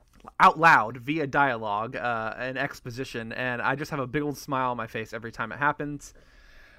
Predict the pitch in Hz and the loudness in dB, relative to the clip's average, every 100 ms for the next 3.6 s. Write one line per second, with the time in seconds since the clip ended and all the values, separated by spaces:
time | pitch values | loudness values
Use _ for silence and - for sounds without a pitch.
0 | - - 220 214 170 160 - 208 202 196 | -4 4 4 4 -2 -4 -2 -2 -2 -4
1 | 202 196 190 - - _ _ _ _ _ | -2 -2 -4 -10 -20 _ _ _ _ _
2 | _ _ _ - 170 160 135 165 - 175 | _ _ _ -8 -6 -4 0 0 0 -4
3 | 160 156 151 139 135 139 | -4 -4 -6 -2 -2 -2